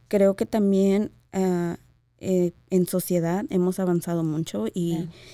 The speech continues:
Speaker 1: y al menos en las últimas, podría decir, dos generaciones, por decirlo así, ah, este,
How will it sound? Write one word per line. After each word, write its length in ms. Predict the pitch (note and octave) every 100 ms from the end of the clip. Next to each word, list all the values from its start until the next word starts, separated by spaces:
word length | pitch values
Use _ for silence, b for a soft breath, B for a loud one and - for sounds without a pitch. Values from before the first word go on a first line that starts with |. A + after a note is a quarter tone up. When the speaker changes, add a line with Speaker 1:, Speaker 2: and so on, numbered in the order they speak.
| B
Speaker 1:
y 120 | - F#3+
al 100 | F3+
menos 380 | F3+ F3 G3+ G#3+
en 80 |
las 200 | F#3+ F3 F#3+
últimas, 440 | F3 G3 G#3 G#3 - _ _ _ _ _ _ _
podría 400 | G3 F3+ F3+ F3+
decir, 380 | F#3 - F#3 F3 - _ _ -
dos 380 | - E3+ F#3 F3+
generaciones, 840 | - G#3 F#3+ F3 - F#3 A#3+ D4 - -
por 120 | F3+
decirlo 360 | F3 F#3+ F#3+
así, 300 | G3+ - C4+ - B B B B B B -
ah, 460 | G3 F#3 F3 E3 - _ _
este, 760 | - F3+ - - - E3+ E3+